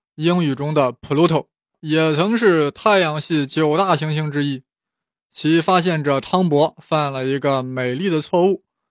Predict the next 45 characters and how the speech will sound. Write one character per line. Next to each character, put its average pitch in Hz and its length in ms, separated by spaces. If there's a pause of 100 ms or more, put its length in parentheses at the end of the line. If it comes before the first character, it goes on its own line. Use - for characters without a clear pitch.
(200)
误 262 240
以 143 140
为 143 280
Pluto 180 640
的 135 120
质 135 140
量 117 300
比 127 160
地 226 200
球 151 180
还 147 100
大。 147 160 (460)
后 233 240
来 170 160
人 156 180
类 143 100
才 131 160
知 135 120
道， 143 180 (340)
这 160 200
冥 147 180
王 160 240
星 147 260
还 139 280
不 139 160
如 139 160
月 139 120
球 127 140
大。 135 200 (760)
那 170 180
还 170 140
有 165 120
什 175 140
么 208 100
资 196 220
格 170 360 (240)
位 208 280
列 202 260
九 170 280
大 220 180
行 214 220
星 240 180
之 240 100
列 277 200
呢？ 269 240